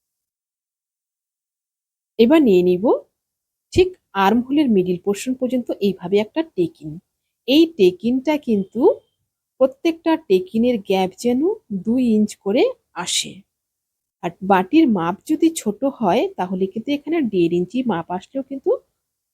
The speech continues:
খুব সুন্দরভাবে ব্লাউজটা কিন্তু তৈরি হয়ে যাবে। এবার আমি কাটিং করে নিচ্ছি। প্রথমে আর্মহোলের শেপটা কাটিং করে নিলাম হাফ ইঞ্চিটা।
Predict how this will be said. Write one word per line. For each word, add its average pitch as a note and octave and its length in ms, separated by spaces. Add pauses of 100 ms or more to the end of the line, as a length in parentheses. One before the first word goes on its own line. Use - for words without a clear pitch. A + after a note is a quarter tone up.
খুব F4 180
সুন্দরভাবে F#3+ 640
ব্লাউজটা F3 480
কিন্তু A3 340 (120)
তৈরি F3 300
হয়ে E3+ 200
যাবে। E3+ 300 (960)
এবার C4+ 220
আমি D4 240
কাটিং F#3+ 340
করে G#3+ 200
নিচ্ছি। G#3 360 (180)
প্রথমে D4 320 (120)
আর্মহোলের G#3 580
শেপটা - 440
কাটিং G3+ 300
করে B3 180
নিলাম A#3 280 (140)
হাফ E3+ 260
ইঞ্চিটা। G3 400